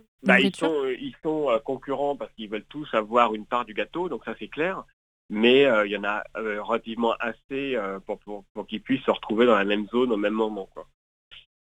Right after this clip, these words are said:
Speaker 1: Euh, mais c'est vrai qu'ils sont en compétition, et puis ils sont en compétition surtout avec les pêcheries, et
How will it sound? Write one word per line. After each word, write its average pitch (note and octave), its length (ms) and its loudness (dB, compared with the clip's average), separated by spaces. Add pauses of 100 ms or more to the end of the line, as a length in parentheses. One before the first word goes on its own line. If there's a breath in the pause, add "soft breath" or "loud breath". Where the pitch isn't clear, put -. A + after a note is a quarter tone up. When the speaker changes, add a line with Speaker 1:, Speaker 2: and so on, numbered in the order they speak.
(180)
Speaker 1:
Euh, G2 680 0
mais G#2 160 -4
c'est - 60 -6
vrai A2+ 120 6
qu'ils A2+ 140 -12
sont A2+ 100 0
en G#2+ 60 2
compétition, B2+ 560 -2
et A2 60 2
puis G#2 140 -10
ils - 40 -12
sont A#2+ 100 0
en A2 80 2
compétition A#2 600 0
surtout D#3 380 0
avec A2 180 4
les G#2 60 -10
pêcheries, D3+ 560 -4
et G2+ 180 0